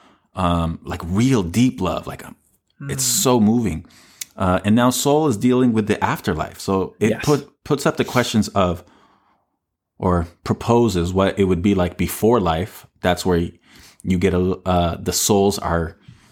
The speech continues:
Speaker 1: trying to find their spark and the other things
Speaker 2: Yes,
Speaker 1: before they can
Speaker 2: yes.
Speaker 1: come down to earth and then imbue themselves in a human body.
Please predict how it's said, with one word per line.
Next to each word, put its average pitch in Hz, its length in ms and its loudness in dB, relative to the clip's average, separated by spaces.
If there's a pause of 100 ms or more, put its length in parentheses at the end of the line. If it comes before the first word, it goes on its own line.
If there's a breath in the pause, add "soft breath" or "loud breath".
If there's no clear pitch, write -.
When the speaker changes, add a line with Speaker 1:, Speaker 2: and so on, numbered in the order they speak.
(120)
Speaker 1:
trying 95 220 0
to - 60 0
find 95 320 0
their 95 120 2
spark 95 520 0
and 90 120 0
the 98 120 0
other 95 220 2
things 95 320 0
Speaker 2:
Yes, - 0 -
Speaker 1:
before 95 280 0
they 90 100 2
can 92 120 -4
Speaker 2:
yes. 90 80 -2
Speaker 1:
come 101 140 2
down 92 220 2
to - 100 -6
earth 98 260 0
and 87 140 -2
then 87 100 0
imbue 92 300 0
themselves 90 480 0
in 92 100 -4
a 85 40 -2
human 87 420 -2 (380 loud breath)
body. 85 420 0